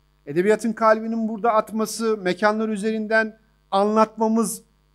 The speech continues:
belli şeyleri, belli kriterler içinde toplamamızı mümkün kılacaktır. Mesela edebiyatçılar nerelere gitmişler? İşte ben aslında bunu anlatıyorum burada. Dışarıda da göreceksiniz zaten bunu. Yedi farklı güzergah belirleyerek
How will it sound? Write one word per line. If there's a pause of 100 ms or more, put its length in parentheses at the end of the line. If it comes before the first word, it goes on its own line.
(140)
belli
şeyleri,
belli
kriterler
içinde
toplamamızı
mümkün
kılacaktır. (960)
Mesela (260)
edebiyatçılar
nerelere
gitmişler? (220)
İşte
ben
aslında
bunu
anlatıyorum
burada.
Dışarıda
da
göreceksiniz
zaten
bunu. (480)
Yedi
farklı
güzergah
belirleyerek